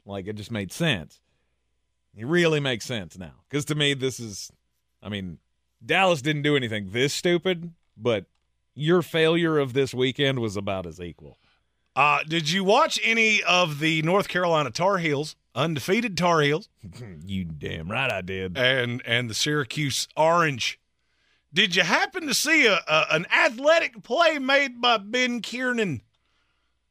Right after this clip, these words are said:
Speaker 2: It's the punter for North Carolina. He lines up, it's fourth and three. Carolina's up three to nothing. About five and a half minutes left to go in the first quarter. Well, he goes to do the little Australian rules punt thing.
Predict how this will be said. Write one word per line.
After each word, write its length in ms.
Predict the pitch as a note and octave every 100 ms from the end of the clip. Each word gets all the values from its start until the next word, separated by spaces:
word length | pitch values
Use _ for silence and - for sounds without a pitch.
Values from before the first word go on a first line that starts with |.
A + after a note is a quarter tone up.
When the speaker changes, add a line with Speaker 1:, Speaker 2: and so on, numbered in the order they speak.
| _
Speaker 2:
It's 120 | -
the 120 | D3+
punter 580 | D3 - - D4+ A#3 F3+
for 100 | D3
North 240 | F3 F3+ D#3+
Carolina. 560 | E3+ E3 G3 F#3 B2 - _ _ _ _ _ _ _
He 100 | G#3+
lines 360 | C#4 F3 F3 D3
up, 180 | C#3 D#3+
it's 100 | -
fourth 260 | E3 F3+
and 140 | D#3+ E3
three. 400 | D3 B2 A#2 C3+ _ _
Carolina's 440 | C#3 C#3+ C#3+ C3+
up 200 | D3 D3+ _ _
three 240 | - A2+ D#3+
to 60 |
nothing. 460 | B3 F3 D3+ E3 G#3+ _ _ _ _ _
About 420 | A2+ C3+ D3 D3+
five 280 | - C3 C#3+
and 60 | D3+
a 20 |
half 240 | D3+ D3
minutes 360 | D3 D3 - -
left 280 | D#3 C#3+ -
to 60 |
go 160 | D3 C#3+
in 60 | C#3
the 40 |
first 260 | A#2+ C3 -
quarter. 300 | A2 D#2+ _ _ _ _ _ _ _ _ _ _ -
Well, 140 | C#4
he 140 | A3+ G3+
goes 300 | D#3+ D#3+ D3+
to 60 | D#3+
do 220 | D#3 D#3+
the 160 | D3
little 260 | D3+ D3+ D3
Australian 800 | C3+ C#3+ - - E3 F3 E3 D#3+
rules 360 | D3+ D#3+ D#3 C#3
punt 400 | - G3+ G#3 -
thing. 400 | E3+ E3 A#2+